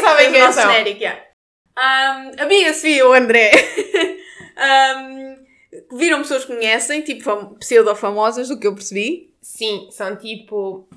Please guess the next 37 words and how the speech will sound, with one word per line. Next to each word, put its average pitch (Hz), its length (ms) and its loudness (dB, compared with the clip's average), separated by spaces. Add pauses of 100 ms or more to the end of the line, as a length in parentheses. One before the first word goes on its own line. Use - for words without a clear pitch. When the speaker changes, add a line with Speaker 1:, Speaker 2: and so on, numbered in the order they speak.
(140)
Speaker 2:
os 208 140 -14
pais 226 300 0
de 233 60 -10
uma 220 140 -8
pessoa 202 320 -8
que 196 80 -16
nós 185 160 -8
conhece-, - 520 -14
de 185 60 -12
uma 180 100 -4
pessoa 180 220 -10
famosa, 147 360 -14
não 156 80 -12
é 165 40 -8
uma 165 60 -12
pessoa - 160 -18
que 170 80 -14
nós - 80 -20
conhecemos, 175 340 -10
<laughs> - 20 -16
uma 196 60 -10
pessoa - 220 -8
famosa. - 500 -18 (580)
Speaker 1:
Ahm, 233 840 4 (160)
e 226 140 -6
no 226 60 -6
aeroporto, 220 600 -4
esse 247 160 -6
aeroporto 285 440 -4
vai 254 360 -2
ser - 200 -6
muito 240 240 -12
significativo 226 1160 -10 (340)
mais 220 280 -2
adiante 208 420 -6
nesta 240 280 -8
conversa. - 500 -16